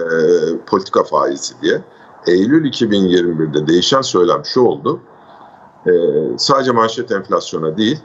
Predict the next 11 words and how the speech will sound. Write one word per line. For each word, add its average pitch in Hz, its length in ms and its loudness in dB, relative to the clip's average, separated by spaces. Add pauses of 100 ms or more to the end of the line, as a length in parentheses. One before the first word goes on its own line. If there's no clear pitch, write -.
(320)
çekirdeğe 90 520 0
de 73 120 0
bakacağız 76 440 -2
söylemiyle 104 720 0 (420)
zaten 123 340 0
aslında 110 440 -2
çok 127 240 -2
sayıda, 95 640 -2 (420)
e, 87 400 4 (200)
faiz 98 720 0
politikasının 95 880 -4